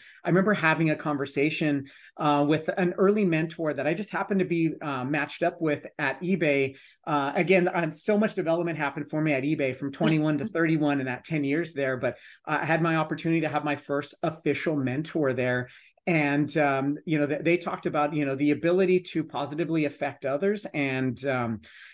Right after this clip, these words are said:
and also the ability to really drive change. And, y-, you know, you find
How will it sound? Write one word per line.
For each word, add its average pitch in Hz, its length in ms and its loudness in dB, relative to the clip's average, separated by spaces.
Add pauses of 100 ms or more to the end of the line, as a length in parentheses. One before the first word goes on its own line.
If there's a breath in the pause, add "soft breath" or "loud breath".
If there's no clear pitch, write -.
(140 loud breath)
and 170 140 4
also 160 320 4
the 156 180 4
ability 151 460 2
to 151 160 -4
really 180 240 2
drive 139 380 -4
change. 135 720 -4
And, 143 380 0 (100)
y-, 147 160 -6
you 156 100 2
know, 143 80 4
you 143 160 0
find 160 480 0